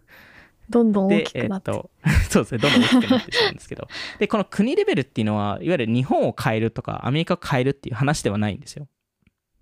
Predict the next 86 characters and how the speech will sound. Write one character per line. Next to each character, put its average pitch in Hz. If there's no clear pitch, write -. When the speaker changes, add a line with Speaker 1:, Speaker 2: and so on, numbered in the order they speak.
Speaker 1:
日 214
本 226
を 196
変 -
え 240
る 254
ぞ 202
っ -
て 190
い 185
う -
話 226
じ 214
ゃ -
な -
い。 -
Speaker 2:
そ 233
う -
い -
う、 208
そ 208
う -
い 208
う -
話 202
で 120
は 101
な 107
く -
て、 -
Speaker 1:
は 139
い。 165
Speaker 2:
<laughs> -
日 170
本 254
を 180
な 139
ん -
か 110
完 143
全 139
に 131
リ 131
モ 135
ー -
ト 139
に 127
し -
ま 127
し -
ょ 113
う -
み 110
た 135
い -
な 123
話 143
で -
は 117
な 120
く -
て、 117
Speaker 1:
う 254
ー -
ん。 208
Speaker 2:
な 208
ん -
か 123
ど 143
ち 226
ら 240
か 240
と 247
い 247
う 233
と、 143
え 120
っ -
と、 107
新 254
し -
い -
タ -
イ 202
プ -
の 107